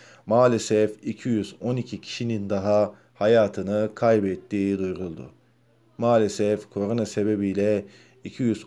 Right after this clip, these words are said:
on iki can daha aramızdan ayrıldı. Buradan hayatını kaybeden iki yüz on iki kişiye Allah'tan gani gani rahmet, sevenlerine ve yakınlarına başsağlığı dileklerimizi iletiyoruz. Test sayısı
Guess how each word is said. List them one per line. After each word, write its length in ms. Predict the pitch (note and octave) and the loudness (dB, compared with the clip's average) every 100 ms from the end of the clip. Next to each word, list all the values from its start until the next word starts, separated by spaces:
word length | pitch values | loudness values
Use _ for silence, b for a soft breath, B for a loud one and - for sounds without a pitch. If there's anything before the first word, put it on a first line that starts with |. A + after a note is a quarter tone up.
| - | -6
on 120 | A#2+ | -4
iki 240 | G#2+ G2+ | -4 -4
can 320 | G2 A2+ A2 | 0 2 2
daha 440 | G2 F#2 G#2+ G#2 G#2 b b b | 0 2 4 2 0 b b b
aramızdan 800 | A2+ A2 G2 F2 F2 G2+ G2+ F#2+ - _ - | 0 0 -2 -6 -4 -2 -2 -4 -10 _ -6
ayrıldı. 540 | G2+ F#2 F#2 F2 - - _ _ C#3 | -6 -6 -8 -10 -14 -20 _ _ 0
Buradan 460 | C3 B2+ B2 B2 - B B | 4 6 4 0 -8 B B
hayatını 520 | G2 G#2+ A2 B2+ A2+ | 0 2 2 0 -2
kaybeden 560 | A#2+ A#2+ A2+ G2+ G#2 G#2 | 2 4 4 2 0 -2
iki 200 | - A2+ | -4 -2
yüz 180 | A2 | -2
on 100 | G#2+ | -2
iki 200 | A#2+ A#2+ | -4 -6
kişiye 520 | G2+ - - F#2+ F#2+ - B B B | -8 -8 -4 0 0 -2 B B B
Allah'tan 640 | A2 A2+ G#2+ - F#2 F2 | 2 2 0 -2 -6 -6
gani 220 | F#2+ G#2+ | -4 -2
gani 200 | A2+ A2+ | -2 0
rahmet, 520 | A2 G#2+ A2+ G#2 G2+ | 0 0 -2 -4 -4
sevenlerine 760 | - - F2+ F#2+ G2 F#2+ G#2+ A#2 | -6 -6 -2 -2 -2 -4 -2 0
ve 60 | |
yakınlarına 840 | G#2+ G2 G2 F#2 F#2 G2+ G#2 G#2+ G2+ b b b - | 0 -2 -6 -8 -6 -4 -2 -2 -4 b b b 0
başsağlığı 640 | A2 - G#2 F2 F2+ F2 | 0 0 -4 -4 -6 -6
dileklerimizi 920 | G2+ G2+ - F#2+ F#2 F2 G2 G2+ F#2+ - - | -4 -4 -2 -6 -6 -6 -2 -2 -2 -8 -12
iletiyoruz. 760 | G2+ F#2+ - F2+ - - - _ _ _ _ - | -6 -6 -6 -10 -12 -20 -20 _ _ _ _ 0
Test 260 | C#3+ C#3+ | 2 2
sayısı 440 | - A#2+ A#2+ - | 0 -6 -6 -12